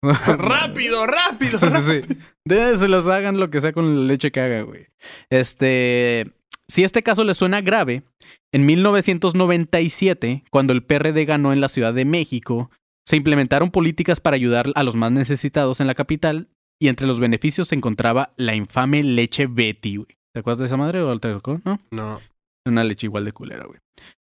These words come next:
Speaker 1: Con solo apuntarse a la Unión de Abasto Popular y presentando tu identificación, podías acceder a un litro de leche a un menor costo, güey. En mil novecientos noventa y nueve, la Secretaría de Salud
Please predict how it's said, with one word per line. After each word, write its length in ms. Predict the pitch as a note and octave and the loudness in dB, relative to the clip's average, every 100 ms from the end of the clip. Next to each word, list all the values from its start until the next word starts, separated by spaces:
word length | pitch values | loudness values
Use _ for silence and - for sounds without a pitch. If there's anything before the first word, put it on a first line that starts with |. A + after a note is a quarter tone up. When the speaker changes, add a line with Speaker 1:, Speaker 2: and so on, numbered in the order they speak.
| _ | _
Speaker 1:
Con 160 | D#3 D3 | 0 4
solo 160 | F#3+ | 2
apuntarse 680 | A#3+ A3+ F3 F3 D#3 F#3 - | 2 2 2 0 0 -2 -2
a 100 | D3+ | 0
la 80 | C#3 | 2
Unión 400 | B2+ B2 C#3 D#3+ | 2 2 2 2
de 60 | F3 | 2
Abasto 340 | E3+ D#3 E3 | 2 0 -4
Popular 500 | D#3+ F3 E3 D#3+ - - | -2 0 2 2 -2 0
y 160 | C#3 | 0
presentando 480 | C3+ B2 A#2 B2 D3 | 2 0 0 0 0
tu 140 | E3 E3 | 2 2
identificación, 760 | D#3+ D3 D#3+ D#3+ G3 F3 F3 - _ _ | 0 -2 -2 0 0 0 -2 -10 _ _
podías 440 | - C3+ C3+ D3 D#3+ | 0 2 4 2 0
acceder 460 | D3 C3 A#2+ A#2+ - | -2 0 0 0 -2
a 120 | C3+ | 0
un 180 | C3+ C3 | 2 4
litro 340 | C3 - D#3 | 2 2 0
de 120 | C#3 | 2
leche 380 | A#2 A2+ - - - | 0 -2 -4 -8 -4
a 80 | |
un 180 | A#2 A2 | -2 0
menor 320 | G#2+ G#2+ G#2+ | 0 0 -2
costo, 320 | - E3 - A#2 | -4 -6 -4 -8
güey. 140 | A2 - _ _ _ _ _ _ _ _ _ _ - | -10 -14 _ _ _ _ _ _ _ _ _ _ 0
En 140 | C#3 | 4
mil 120 | E3 | 4
novecientos 360 | A3+ G#3 G3 F#3 | 4 2 0 2
noventa 300 | G3 F#3 F3 | 2 2 2
y 40 | |
nueve, 360 | F3 F3+ C3 C#3 _ _ | 2 2 0 -4 _ _
la 140 | - C#3+ | -2 0
Secretaría 420 | D3 C3+ C#3 C#3 | 0 0 0 0
de 60 | E3+ | 0
Salud 400 | F#3 F3 D3+ | 0 2 2